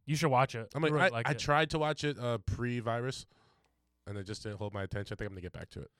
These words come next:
Speaker 1: It's about fucking, like, the mafia.
Speaker 2: I am so deep on The Sopranos right now that,
Speaker 1: Oh.
Speaker 2: like, I can't watch anything else.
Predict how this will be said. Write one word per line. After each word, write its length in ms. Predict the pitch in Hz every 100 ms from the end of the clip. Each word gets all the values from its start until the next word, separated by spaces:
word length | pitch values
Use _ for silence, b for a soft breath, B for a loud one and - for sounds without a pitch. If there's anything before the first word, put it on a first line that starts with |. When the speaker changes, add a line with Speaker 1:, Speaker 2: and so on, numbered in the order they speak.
| _ _ -
Speaker 1:
It's 140 | 143
about 320 | 151 160 165
fucking, 300 | - 143 120
like, 340 | 120 113 - -
the 240 | 123 113
mafia. 460 | 117 123 - 92 123 -
Speaker 2:
I 160 | 110 135
am 140 | 143
so 680 | 131 - - - 113 123 135 123 113
deep 320 | 98 107 107 - -
on 100 | 104
The 60 | 98
Sopranos 460 | 98 98 98 98
right 140 | 104 104
now 240 | 107 107 - -
that, 80 |
Speaker 1:
Oh. 80 | 95
Speaker 2:
like, 180 | 87 85
I 140 | 87
can't 260 | 87 - 82
watch 220 | 80 -
anything 220 | 82 80
else. 220 | 76 76